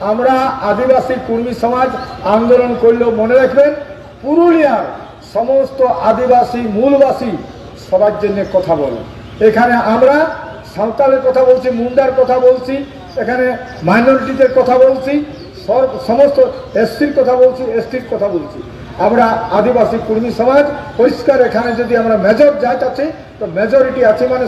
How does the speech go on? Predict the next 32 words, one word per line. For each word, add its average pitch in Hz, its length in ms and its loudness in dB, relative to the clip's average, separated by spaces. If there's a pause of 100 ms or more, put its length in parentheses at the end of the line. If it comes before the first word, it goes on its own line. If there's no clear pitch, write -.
(100)
সবাইকে 226 340 -2
নিয়ে 220 280 -2
চলার 226 280 2
মানসিকতা 208 420 -4
আমাদের 196 300 -4
আছে, 240 140 2 (340)
আমরা 185 260 0
বেইমানি 175 380 2
করতে 170 180 -4
জানি 143 240 -4
না। 131 40 -6 (480)
আজকে 226 220 -2
আমরা 254 200 4
ডিএমকে 262 360 4
বললাম, 277 280 2 (600)
যত 285 240 2 (200)
জলদি 302 380 2
সম্ভব 285 360 4 (420)
এই 262 200 2
যে 277 60 4
আমাদের 269 360 0
বাস 254 180 -2
স্ট্যান্ডটা, 269 380 0 (480)
বাস 208 160 0
স্ট্যান্ডটা 247 300 0 (140)
তোরণটা 233 420 2
নাম 226 180 0 (100)
লেখা 214 200 2
থাকবে 220 200 2 (140)
সাতটা 220 380 -2
শহীদের 196 360 0
নামে, 147 180 -6